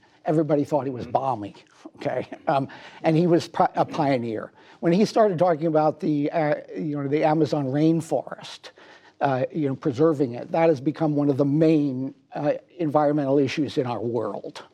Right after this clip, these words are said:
Speaker 1: Um, when he started talking about the dehumanization of modern architecture, particularly in public housing, um, it was a wise and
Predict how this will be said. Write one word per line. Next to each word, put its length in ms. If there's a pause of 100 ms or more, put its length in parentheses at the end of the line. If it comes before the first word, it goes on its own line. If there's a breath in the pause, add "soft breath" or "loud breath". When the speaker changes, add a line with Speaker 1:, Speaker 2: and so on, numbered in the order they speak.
Speaker 1:
Um, 300 (500 loud breath)
when 180
he 140
started 380
talking 340
about 180
the 100
dehumanization 1000
of 80
modern 500
architecture, 720
particularly 640
in 100
public 340
housing, 440 (240)
um, 220 (240 loud breath)
it 120
was 200
a 100
wise 680 (180 loud breath)
and 160